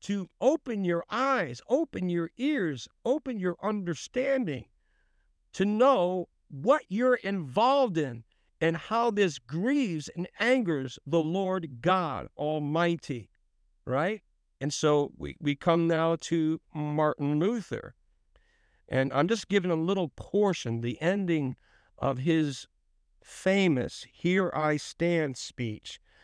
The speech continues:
where he, he's giving his defense and his apologetic that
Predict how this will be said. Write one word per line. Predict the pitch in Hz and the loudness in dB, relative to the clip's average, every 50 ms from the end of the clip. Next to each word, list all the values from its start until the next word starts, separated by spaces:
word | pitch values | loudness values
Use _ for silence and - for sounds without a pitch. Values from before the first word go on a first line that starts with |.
| - _ _ | -20 _ _
where | - 143 151 151 | -2 0 2 2
he, | 151 139 190 202 - - | 2 0 -2 -4 -6 -6
he's | 131 147 202 220 220 175 160 | -4 -2 -2 -2 -2 -4 -2
giving | 160 190 202 190 170 180 180 180 170 170 - _ | 2 2 2 2 2 0 0 0 -2 -4 -8 _
his | - - 233 247 190 156 | 0 2 2 2 0 -2
defense | 143 143 - - - 131 123 113 95 - - - - - _ _ _ _ _ _ _ _ _ _ _ _ - | -4 -4 -2 0 0 0 0 -2 -6 -10 -14 -16 -16 -18 _ _ _ _ _ _ _ _ _ _ _ _ 0
and | - 151 147 143 | 2 2 2 2
his | 135 190 214 226 214 185 156 - - - _ _ _ _ _ _ _ _ - | 2 2 2 2 2 0 -4 -6 -10 -14 _ _ _ _ _ _ _ _ -8
apologetic | 139 - - - - 175 180 175 170 151 135 127 117 117 175 196 202 170 135 131 - _ _ _ _ _ _ _ _ _ _ _ _ _ _ _ - | -8 -8 -4 -2 0 2 2 2 2 0 -2 -4 -2 2 4 4 4 4 2 -2 -4 _ _ _ _ _ _ _ _ _ _ _ _ _ _ _ -2
that | 135 139 147 135 - | 2 2 2 2 0